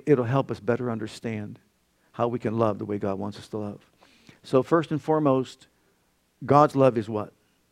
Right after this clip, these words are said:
Unspeakable. It's unspeakable. In other words, you're at a loss for words. It's inexpressible. Look at First Corinthians nine, verse, Second Corinthians nine, verse fifteen.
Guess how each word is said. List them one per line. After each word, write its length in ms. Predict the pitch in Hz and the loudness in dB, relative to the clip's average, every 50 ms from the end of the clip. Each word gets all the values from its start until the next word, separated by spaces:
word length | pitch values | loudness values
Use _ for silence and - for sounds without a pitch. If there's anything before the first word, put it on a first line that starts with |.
| _ _ _ _ _ _ _ _ _ - - | _ _ _ _ _ _ _ _ _ -8 -4
Unspeakable. 720 | 117 117 120 110 - - - 113 - - 107 95 - - - _ _ _ _ _ _ _ _ _ _ _ _ _ _ _ _ _ _ _ _ _ _ | -4 -4 -4 -4 -10 -8 -8 -8 -6 -6 -10 -10 -10 -18 -20 _ _ _ _ _ _ _ _ _ _ _ _ _ _ _ _ _ _ _ _ _ _
It's 240 | - 127 120 - - - | 0 0 0 0 -4 -4
unspeakable. 720 | 135 131 135 131 - - - 139 123 - 127 107 110 - - _ _ _ _ _ _ _ | -2 -2 -2 -2 -6 -4 -4 -4 -4 -4 -6 -10 -10 -14 -14 _ _ _ _ _ _ _
In 120 | 143 139 147 | 0 4 4
other 160 | 156 151 160 | 4 4 2
words, 520 | 143 143 151 151 151 139 120 - - - _ _ _ _ _ _ _ _ _ | 0 0 0 -2 -2 -4 -8 -12 -14 -18 _ _ _ _ _ _ _ _ _
you're 160 | - 160 202 | -2 2 2
at 60 | 190 | 6
a 40 | 160 | 8
loss 240 | 147 143 139 143 143 | 6 6 6 2 0
for 140 | - - 170 | -2 -2 0
words. 300 | 165 196 196 160 123 127 | 0 2 0 0 -2 -4
It's 140 | 123 - - | -4 -2 0
inexpressible. 580 | 147 135 - - - 175 156 - 123 113 120 | -2 -2 -2 -2 -4 -4 -4 0 2 2 2
Look 140 | 131 147 185 | 2 0 -2
at 60 | 180 | -4
First 200 | - 180 170 - | -4 -6 -8 -4
Corinthians 320 | - 147 139 - 131 107 101 | -4 -4 -2 -2 -4 -4 0
nine, 360 | 135 131 127 113 104 98 - _ _ _ _ _ | -2 0 0 -2 -6 -10 -12 _ _ _ _ _
verse, 160 | - 139 120 - | -6 -6 -6 -6
Second 280 | - - 190 - - 131 | 4 4 4 4 4 0
Corinthians 320 | - 135 104 117 110 90 | -4 -4 -4 -4 -8 -6
nine, 240 | 107 120 120 117 107 | -4 -4 -4 -4 -4
verse 140 | 98 113 - | -8 -10 -10
fifteen. 460 | - - 117 - _ - 135 113 104 | -8 -10 -10 -10 _ -6 -6 -6 -6